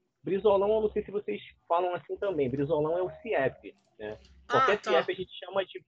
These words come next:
Speaker 1: a gente chama de Brizolão aqui no Rio.
Speaker 2: Uhum.
Speaker 1: E aí ela, "Pô, tá bom."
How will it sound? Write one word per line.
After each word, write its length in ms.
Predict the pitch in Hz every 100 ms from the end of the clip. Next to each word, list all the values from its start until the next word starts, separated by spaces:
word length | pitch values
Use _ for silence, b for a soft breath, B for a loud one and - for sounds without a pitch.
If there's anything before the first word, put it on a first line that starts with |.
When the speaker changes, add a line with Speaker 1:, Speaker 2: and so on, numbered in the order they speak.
| _
Speaker 1:
a 40 | 135
gente 140 | 151
chama 200 | 170 160
de 80 | 160
Brizolão 520 | 156 165 175 170 160
aqui 200 | 165 -
no 100 | 175
Rio. 320 | 165 127 117 - _ _
Speaker 2:
Uhum. 380 | 190 175 190 180 -
Speaker 1:
E 260 | 156 156 151
aí 320 | 156 151 - -
ela, 260 | 160 160 - _ _
"Pô, 240 | 214 147 110 - -
tá 120 | 147
bom." 340 | - 185 160